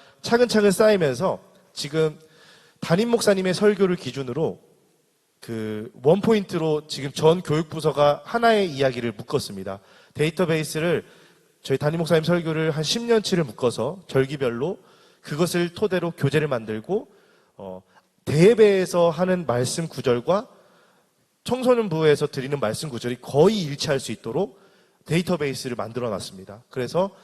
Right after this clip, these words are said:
끝나고 나서 돌아가면 부모님이 "너 오늘 무슨 말씀 들었어?" 하면 담임 목사님께 들었던 말씀과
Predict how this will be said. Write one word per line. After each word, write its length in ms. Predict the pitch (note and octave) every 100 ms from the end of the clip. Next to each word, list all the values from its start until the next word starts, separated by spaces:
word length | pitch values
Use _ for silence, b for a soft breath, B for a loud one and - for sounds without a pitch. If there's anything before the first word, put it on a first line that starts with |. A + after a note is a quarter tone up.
| B B B B B B B -
끝나고 380 | B3 B3+ B3 A3
나서 200 | F3+ F3+
돌아가면 500 | - E3 D#3 D3 D3+
부모님이 540 | - F#3+ G#3+ G3+ F3+ D#3
"너 80 | E3
오늘 220 | F3 F#3+
무슨 260 | C#3+ D3+ F#3+
말씀 300 | F3+ E3+ E3+
들었어?" 380 | C3+ D3+ -
하면 360 | C#3+ B2 E3+ A#3 b b b
담임 260 | - E3 F#3+
목사님께 380 | F3 F3+ E3
들었던 340 | D#3+ C3 C#3+ C#3+
말씀과 560 | A2 G#2 B2 A2+ F3